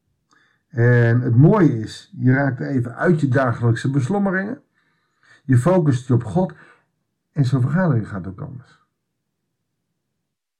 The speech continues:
Het koninkrijk van God bestaat niet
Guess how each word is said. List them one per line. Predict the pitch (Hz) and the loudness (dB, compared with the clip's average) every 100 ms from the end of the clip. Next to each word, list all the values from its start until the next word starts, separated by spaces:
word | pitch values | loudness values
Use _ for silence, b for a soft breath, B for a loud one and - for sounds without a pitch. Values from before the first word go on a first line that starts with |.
| _ _ _ _ _ _ _ _ _ _ _ _ _ b b b b b | _ _ _ _ _ _ _ _ _ _ _ _ _ b b b b b
Het | _ - | _ -4
koninkrijk | 139 175 160 156 151 | 0 2 2 2 2
van | - | 0
God | - 123 | -4 -4
bestaat | 113 - 120 101 | -4 -6 0 8
niet | 151 147 123 - | 10 10 6 -2